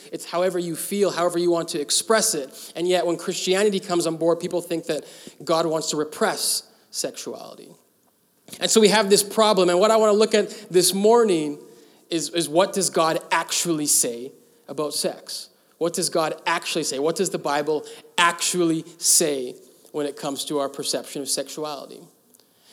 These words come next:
And we have this idea of outside of the church, what outside of the church people think. But what I want to suggest this morning is I think that the same ideals have crept inside the church.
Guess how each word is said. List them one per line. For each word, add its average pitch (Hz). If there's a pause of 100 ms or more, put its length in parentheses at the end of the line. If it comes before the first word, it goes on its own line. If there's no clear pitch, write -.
(140)
And 175 (360)
we 185
have 202
this 208
idea 180
of 151
outside 165
of 175
the 160
church, 160
what 151
outside 160
of 180
the 160
church 156
people 147
think. 139
But 143 (440)
what 180
I 180
want 190
to 185
suggest 175
this 170
morning 175
is 151
I 156
think 165
that 160
the 143
same 165
ideals 151 (120)
have 147
crept 165
inside 170
the -
church. -